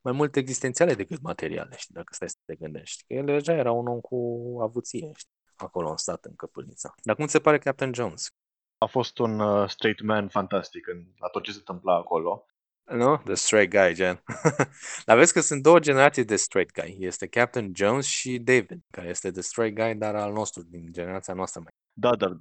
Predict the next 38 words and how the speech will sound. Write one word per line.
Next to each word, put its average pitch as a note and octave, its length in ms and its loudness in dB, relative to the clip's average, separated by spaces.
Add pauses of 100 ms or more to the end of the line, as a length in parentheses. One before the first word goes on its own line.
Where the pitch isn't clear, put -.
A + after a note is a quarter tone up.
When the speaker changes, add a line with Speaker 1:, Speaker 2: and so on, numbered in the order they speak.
Speaker 2:
David G#2 420 2
măcar A2+ 600 2
mai G2+ 420 2
interacționa G#2 420 0
cu, - 180 -6
uh, F2 840 0 (120)
sătenii. F2 640 -4
El G#2 160 0
se G#2+ 240 0
băga G2+ 280 0
în A2+ 100 -2
joc. F2 420 -6 (520)
Speaker 1:
Da, G#2+ 320 -2
da, F2+ 140 -4
da. E2 220 -10 (220)
Se - 120 -20
băga F2 300 -10
în E2 60 -14
joc. E2 120 -20 (100)
E - 180 -16
adevărat G2+ 320 -12
și - 100 -16
asta. - 200 -20 (120)
Dacă A#2 240 -4
nu G#2+ 60 -10
mi G#2+ 80 -12
se - 140 -10
pare, A2 200 -4
David A2 280 -6
era A2 120 -6
un A2 60 -6
fel A2+ 160 -8
de G#2+ 100 -6
lider, A2 340 -8
uh, F#2 960 -6 (220)
al, F#2+ 240 -12
uh, E2+ 340 -12
mi-, F2 180 -20